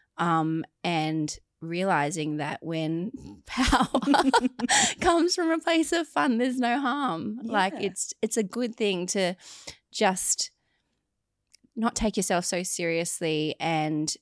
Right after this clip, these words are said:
Speaker 1: um, go back to those, like, little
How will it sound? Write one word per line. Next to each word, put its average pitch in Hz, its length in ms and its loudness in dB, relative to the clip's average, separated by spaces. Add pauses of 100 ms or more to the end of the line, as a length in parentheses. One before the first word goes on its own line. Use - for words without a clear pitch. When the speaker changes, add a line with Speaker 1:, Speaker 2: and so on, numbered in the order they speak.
(140)
Speaker 1:
um, 175 280 0
go 202 220 2
back 185 300 -2
to - 160 -4
those, 180 400 -2 (160)
like, 190 220 -6
little 214 580 2